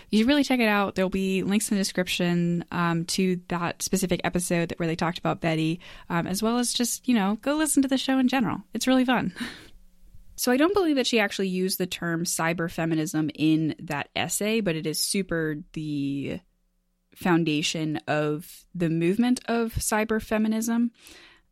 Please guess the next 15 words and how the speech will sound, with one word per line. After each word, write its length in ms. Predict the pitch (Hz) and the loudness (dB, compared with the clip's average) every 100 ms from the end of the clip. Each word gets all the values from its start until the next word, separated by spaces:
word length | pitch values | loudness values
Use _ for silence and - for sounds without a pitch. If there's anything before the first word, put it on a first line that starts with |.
| - | 2
As 120 | 220 | 4
I 40 | |
mentioned 240 | 220 214 208 | 4 4 2
before, 260 | 196 190 | 2 2
that 140 | 175 165 | 2 2
actual 380 | 165 170 175 156 | 0 -2 -6 -6
term 360 | - 165 160 | -4 -2 0
was 140 | 160 - | 0 -4
coined 420 | - 165 170 170 | -2 0 0 0
in, 140 | 156 | -2
we 80 | 156 | -4
think, 240 | - 311 | 2 4
about 280 | 302 277 254 | 4 2 0
nineteen 300 | 233 262 262 | 0 2 2
ninety-one, 720 | 247 233 233 220 214 214 220 | 2 2 0 0 0 0 0